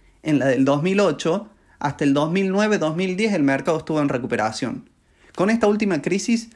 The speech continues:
solo estuvimos cuatro meses hasta que el mercado vuelva a alcanzar máximos históricos. Esto es muy sospechoso,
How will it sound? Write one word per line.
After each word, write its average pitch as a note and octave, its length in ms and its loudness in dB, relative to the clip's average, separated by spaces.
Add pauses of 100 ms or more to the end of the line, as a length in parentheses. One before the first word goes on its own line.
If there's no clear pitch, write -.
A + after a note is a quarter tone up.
(120)
solo G#3 240 0
estuvimos F3 540 -2 (220)
cuatro A3 380 0
meses F3+ 540 -2 (360)
hasta D3+ 280 -2
que D#3+ 60 0
el D3 60 2
mercado D#3 440 0
vuelva F#3+ 240 0
a - 20 2
alcanzar D3 680 -2 (420)
máximos C#3+ 1000 0
históricos. A#2+ 680 -4 (360)
Esto A#3 440 0 (320)
es G3+ 160 -2
muy A3+ 200 4
sospechoso, F3 880 -2